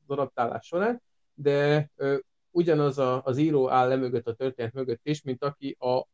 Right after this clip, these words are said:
Harcosok Klubja című film alapjául szolgáló regényt is írta.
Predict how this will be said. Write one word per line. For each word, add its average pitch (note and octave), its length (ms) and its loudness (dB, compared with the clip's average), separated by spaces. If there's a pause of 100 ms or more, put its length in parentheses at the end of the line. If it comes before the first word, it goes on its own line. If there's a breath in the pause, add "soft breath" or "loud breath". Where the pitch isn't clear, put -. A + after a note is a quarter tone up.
(120)
Harcosok C3+ 600 2
Klubja C#3 300 0
című B2 400 -2
film B2+ 240 0
alapjául A#2 500 2
szolgáló A2+ 500 -2
regényt A2+ 400 -2
is A2 160 -16
írta. D#3 420 -4